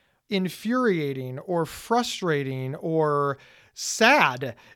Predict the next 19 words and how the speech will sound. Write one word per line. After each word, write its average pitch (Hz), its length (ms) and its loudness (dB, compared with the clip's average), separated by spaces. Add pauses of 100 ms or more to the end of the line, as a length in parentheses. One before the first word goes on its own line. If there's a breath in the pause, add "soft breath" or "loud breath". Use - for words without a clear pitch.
(140)
it 196 200 0
would 190 280 4
be 190 160 0
for 185 160 -2
the 170 100 0
person 180 380 -2
who 165 220 -6
is 262 240 0
experiencing 147 840 -4
both 151 280 -2
of 139 80 -2
those 139 220 -4
symptoms 139 560 -4
to 170 120 -4
be 151 160 -2
told, 160 720 0
"No, 165 240 0
no, 175 220 0
no, 147 500 0